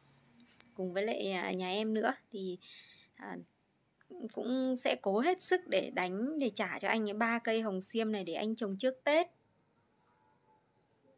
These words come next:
À, thực ra, à, anh khách này cũng ở gần, vì thế mà anh tự đánh xe đến lấy, vì thế mà nhà em cũng, à, cố gắng để nhờ người để đánh.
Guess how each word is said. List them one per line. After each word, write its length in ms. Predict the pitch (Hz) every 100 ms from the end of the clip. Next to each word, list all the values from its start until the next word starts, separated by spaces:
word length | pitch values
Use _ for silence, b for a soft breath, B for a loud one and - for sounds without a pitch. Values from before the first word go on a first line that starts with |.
| _ _ -
À, 200 | 196 185 185
thực 120 | -
ra, 400 | 240 240 240 240 233 233 233 240 B B B B
à, 160 | - 190
anh 200 | - 233
khách 160 | 277 277
này 140 | 240
cũng 180 | 220 -
ở 200 | 233 175
gần, 280 | 202 196 180 -
vì 180 | - 180
thế 180 | 185 175
mà 440 | 226 233 190 180 180 175 175 175 -
anh 540 | 214 220 214 214 214 214
tự 140 | 208
đánh 240 | 190 180 196
xe 240 | - 220
đến 200 | 196 190
lấy, 340 | 190 175 175 254
vì 100 | 214
thế 120 | 175
mà 120 | 202
nhà 140 | 220 185
em 340 | 196 208 208 - B B B B _ 392 370 _ _ _ -
cũng, 360 | 220 240 247
à, 140 | 240 226 -
cố 200 | 190 202
gắng 260 | 202 196
để 140 | 285 185
nhờ 280 | 185 185
người 380 | 180 190 185 175
để 120 | 165
đánh. 340 | 160 165 185